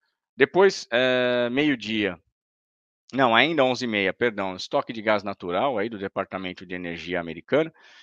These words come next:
e depois meio-dia, índice composto, tá, do Federal Reserve de, de Kansas City, tá? Depois vamos ter também mais dados aí também do Fed de Kansas,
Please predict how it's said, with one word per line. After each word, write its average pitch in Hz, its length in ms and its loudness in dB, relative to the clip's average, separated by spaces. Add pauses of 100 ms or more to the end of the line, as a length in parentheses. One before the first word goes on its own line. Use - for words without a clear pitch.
(140)
e - 80 -2
depois 156 380 4
meio-dia, 143 500 -2
índice 135 280 -8
composto, 120 640 -4 (480)
tá, 113 180 0
do 104 140 -4
Federal 104 580 2 (560)
Reserve 95 460 0
de, 82 120 -14 (260)
de 98 100 -14
Kansas - 460 2
City, 202 440 -4 (280)
tá? 110 140 -6
Depois 107 380 -6
vamos 107 280 -8
ter 104 160 -6
também 98 300 -6
mais 117 300 0
dados 107 460 4
aí 98 160 0
também 92 360 -10
do 85 140 -10
Fed 90 340 -6
de - 120 -18
Kansas, - 480 -4